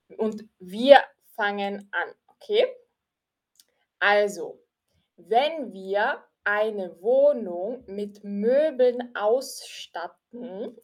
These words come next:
also wenn wir Möbel in eine Wohnung geben, dann sagen wir dazu, die Wohnung einrichten, okay? Also eine Wohnung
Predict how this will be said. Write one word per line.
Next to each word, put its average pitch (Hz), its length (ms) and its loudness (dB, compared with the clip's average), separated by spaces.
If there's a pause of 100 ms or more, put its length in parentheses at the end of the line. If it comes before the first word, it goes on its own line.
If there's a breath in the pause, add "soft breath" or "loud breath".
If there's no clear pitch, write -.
also 208 340 -6
wenn 240 220 0
wir 240 100 0
Möbel 220 680 0 (500 soft breath)
in 294 180 -4
eine 220 360 -2
Wohnung 240 580 2
geben, 175 680 -10 (440)
dann 226 320 2 (160)
sagen 202 680 -4
wir 277 240 6
dazu, 202 960 -4 (480)
die 180 240 -14
Wohnung 202 540 2 (480)
einrichten, 202 2000 -2
okay? 202 600 -4 (600)
Also 202 420 0
eine 196 420 -2
Wohnung 294 480 4